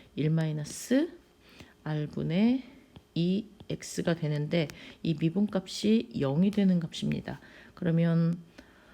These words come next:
이 부분을 넘기면,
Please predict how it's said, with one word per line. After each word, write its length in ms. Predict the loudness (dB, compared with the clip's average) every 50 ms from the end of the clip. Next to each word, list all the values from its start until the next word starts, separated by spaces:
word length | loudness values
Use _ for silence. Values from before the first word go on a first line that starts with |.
| -20 -20 -20 -20 -20 -20 -20 -20 _ _ _ _ _ _ _ -4
이 120 | -4 -2
부분을 680 | 0 0 0 4 6 6 6 6 6 4 4 2 0 0 0
넘기면, 840 | -2 -2 0 -2 0 0 2 4 4 4 4 4 4 2 0 -4